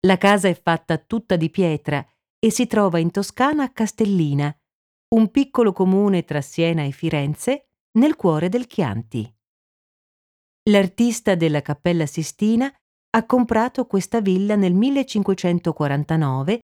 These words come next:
per circa tremila fiorini, oggi duecentottantamila euro. Prima è stata la casa di Simona Guicciardini,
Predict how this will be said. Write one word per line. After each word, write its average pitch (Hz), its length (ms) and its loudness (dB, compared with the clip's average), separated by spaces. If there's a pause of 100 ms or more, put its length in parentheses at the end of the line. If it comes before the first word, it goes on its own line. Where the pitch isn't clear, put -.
(160)
per 254 160 2
circa 285 420 -2
tremila 262 520 2
fiorini, 147 600 -2 (420)
oggi 196 520 0
duecentottantamila 190 1400 0
euro. 104 440 -6 (1500)
Prima 262 420 2
è 185 140 -2
stata 175 420 0
la 156 120 -2
casa 170 480 -2
di 151 120 -4
Simona 156 420 -2
Guicciardini, 156 880 -2